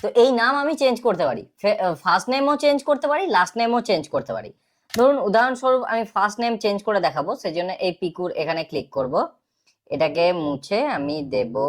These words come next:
অর্ণব, এ আর এন এ বি, অর্ণব দিলাম। আর লাস্ট নেম যেটা ছিল সেটাই থাকলো, লাস্ট নেমটাকে চেঞ্জ করলাম না, আপনি চাইলে চেঞ্জ করতে পারেন। এখানে কি নিচে লেখা আছে দেখুন, "If you change your name, you can't change it again for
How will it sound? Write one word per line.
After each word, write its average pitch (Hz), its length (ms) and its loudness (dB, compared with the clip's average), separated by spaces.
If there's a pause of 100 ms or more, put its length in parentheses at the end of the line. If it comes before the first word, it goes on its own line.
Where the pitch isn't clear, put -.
(880)
অর্ণব, 143 1200 -4 (160)
এ 151 180 -2
আর 151 200 -2
এন 143 220 -8
এ 139 80 -6
বি, 120 220 -12 (240)
অর্ণব 185 400 0
দিলাম। 202 300 -2 (580)
আর 160 220 2
লাস্ট 220 300 2
নেম 269 160 -4
যেটা 240 200 0
ছিল 277 220 -4
সেটাই 196 340 0
থাকলো, - 340 -10 (500)
লাস্ট 202 280 0
নেমটাকে 240 320 -2
চেঞ্জ 214 240 -2
করলাম 190 280 -4
না, 208 120 -8
আপনি 254 340 -6
চাইলে 240 320 0
চেঞ্জ 220 240 -4
করতে - 260 -4
পারেন। 98 340 -10
এখানে 269 400 2
কি 277 140 -2
নিচে 247 260 2
লেখা 214 200 2
আছে 196 200 0
দেখুন, 226 360 -4 (300)
"If 226 100 2
you 311 140 -2
change 262 340 2
your 254 240 6
name, 202 200 2 (280)
you 208 120 6
can't 269 400 2
change 233 280 2
it 247 40 -4 (200)
again 185 300 0
for - 440 0